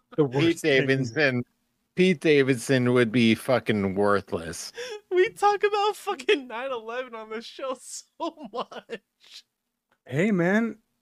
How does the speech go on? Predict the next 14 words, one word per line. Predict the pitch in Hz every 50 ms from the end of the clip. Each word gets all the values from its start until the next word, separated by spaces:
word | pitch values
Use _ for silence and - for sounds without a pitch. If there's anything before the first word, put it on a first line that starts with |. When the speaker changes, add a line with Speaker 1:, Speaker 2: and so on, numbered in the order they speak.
| _ _
Speaker 1:
it, | - 175 170 - -
it | - 180 160 -
defined | - 160 143 - - - 151 156 170 185 185 170 147 131 123 120 _ _ - 427 427 415 392 -
our | 151 151 156 156 156 147
generation. | 131 - - 147 147 147 139 131 131 139 160 160 - - 107 110 123 120 - _ - - _ _ -
Speaker 2:
It | 127 -
did. | - 160 196 175 135 107 _ _ _ _ _ -
Where | - - 143 165 196 208
were | 214 214
you | 202 180 165 170 196 233 247
when | 214 165 127 120
nine | 113 110 104 104 107
eleven | 107 107 110 107 107 101 107 98
hit? | 90 107 104 95 92 -